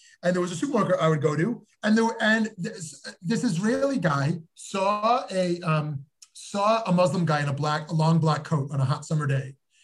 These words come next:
And he saw him open his coat. And the Israeli guy just, um, just, just shot into him and killed the guy. And it turned out the guy was, the guy was,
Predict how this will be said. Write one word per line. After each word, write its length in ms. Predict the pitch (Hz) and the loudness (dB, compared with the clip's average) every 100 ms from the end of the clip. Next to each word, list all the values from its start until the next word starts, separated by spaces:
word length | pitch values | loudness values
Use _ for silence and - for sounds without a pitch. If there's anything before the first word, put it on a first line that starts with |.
| _ 160 | _ 2
And 100 | 165 | 2
he 40 | |
saw 180 | 226 240 | 4 4
him 160 | 226 - | 4 4
open 280 | 240 247 226 | 4 6 4
his 180 | - - | 2 0
coat. 320 | 175 135 - _ _ _ | 0 0 -8 _ _ _
And 180 | 185 208 | 0 4
the 60 | 226 | 4
Israeli 420 | 170 214 269 285 | 2 0 0 0
guy 340 | 208 185 196 | -2 -2 -2
just, 560 | 165 156 185 175 - - _ _ - | -2 0 2 0 -6 -20 _ _ -8
um, 440 | 175 175 170 - - | -4 0 -2 -4 -6
just, 440 | - - - - | -2 -2 -4 -10
just 320 | - 202 135 - _ _ | -2 -2 -2 -8 _ _
shot 300 | - 196 214 | -4 0 2
into 280 | 254 - 139 | 2 2 0
him 140 | 117 - 160 | -4 -6 -2
and 120 | 143 | 2
killed 220 | 214 175 | 2 2
the 40 | |
guy. 280 | 139 120 139 160 _ _ - | 0 -2 -4 -10 _ _ -4
And 120 | 175 | -2
it 80 | 175 | 0
turned 300 | - 220 208 | 2 4 4
out 380 | 160 170 220 - _ _ 165 | 4 4 0 -10 _ _ -4
the 100 | 170 | 0
guy 160 | 175 | 2
was, 240 | 180 160 - | 0 -4 -4
the 80 | |
guy 220 | 165 165 170 | 2 2 4
was, 280 | 170 135 | 2 0